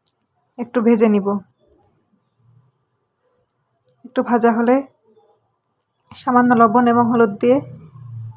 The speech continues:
আরও বেশ কিছুক্ষণ ভেজে নিব। আপনারা চাইলে কাঁচা মাংস দিয়ে করতে পারেন। আমি কাঁচা মাংস খেতে পারি না বলে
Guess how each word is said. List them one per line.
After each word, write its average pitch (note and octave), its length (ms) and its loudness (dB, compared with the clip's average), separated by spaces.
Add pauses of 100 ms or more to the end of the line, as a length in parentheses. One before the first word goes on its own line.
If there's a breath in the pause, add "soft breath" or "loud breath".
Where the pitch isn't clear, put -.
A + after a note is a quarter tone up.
(540)
আরও B3 180 4
বেশ A#3+ 200 0
কিছুক্ষণ A#3+ 420 -6
ভেজে G#3+ 180 0
নিব। G#3 180 0 (520)
আপনারা A#3+ 340 0
চাইলে A#3+ 300 -2 (460)
কাঁচা A3+ 260 -2
মাংস A3+ 240 2
দিয়ে A3+ 160 2
করতে A3 280 -2
পারেন। G#3 220 -2 (180)
আমি A3 220 -2
কাঁচা A#3 260 -4
মাংস A3 180 -2 (100)
খেতে A#3 180 -4
পারি A3+ 200 0
না A3+ 100 -2
বলে A#3+ 200 0